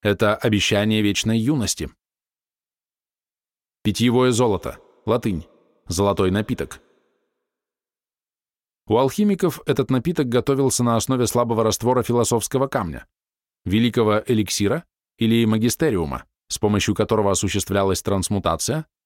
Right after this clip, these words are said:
облагораживание металлов до золота.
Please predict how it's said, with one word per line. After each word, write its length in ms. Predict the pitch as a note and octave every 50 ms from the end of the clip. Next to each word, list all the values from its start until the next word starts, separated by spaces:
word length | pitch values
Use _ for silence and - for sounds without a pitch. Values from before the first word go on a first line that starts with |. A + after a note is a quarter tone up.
| _ _ _ _
облагораживание 960 | - G2 G2 A2 G2+ G#2 G#2 G2+ G2+ G2+ F2 F#2+ F#2 F#2 F#2 F#2 F2+ D#2+ - _ _ _ _ _ _ _ _ _ _ -
металлов 560 | G#2 A2 G#2 - G2+ F#2+ F#2+ G#2 G2+ - - - _
до 160 | - A#2 B2
золота. 520 | A#2+ G#2+ C3+ B2 G#2+ F2+ E2 - B1 -